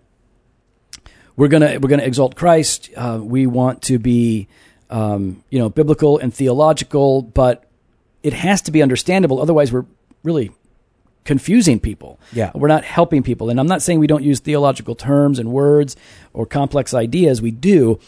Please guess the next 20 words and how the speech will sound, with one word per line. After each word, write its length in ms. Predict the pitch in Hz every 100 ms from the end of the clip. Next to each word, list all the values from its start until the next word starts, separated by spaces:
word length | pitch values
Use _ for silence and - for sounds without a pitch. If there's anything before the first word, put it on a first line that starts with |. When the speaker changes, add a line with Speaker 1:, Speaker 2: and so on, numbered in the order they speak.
| - - _
Speaker 1:
But 300 | 147 135 127 _ -
as 320 | 123 120 -
pastors 580 | - 165 185 - 127 117
and, 140 | 113
and, 220 | 113 113
and 140 | 123 117
shepherds, 580 | 180 202 131 120 113
uh, 320 | - 120 - -
in 100 | 131
the 60 | 131
church, 220 | 190 127
we 320 | 123 170 226
have 280 | 160 143 127
to 80 | 139
make 200 | 139 131
sure 320 | - 139 135
that 180 | 127 123
we 160 | 135 135
are 120 | 123
doing, 420 | 123 139 135 131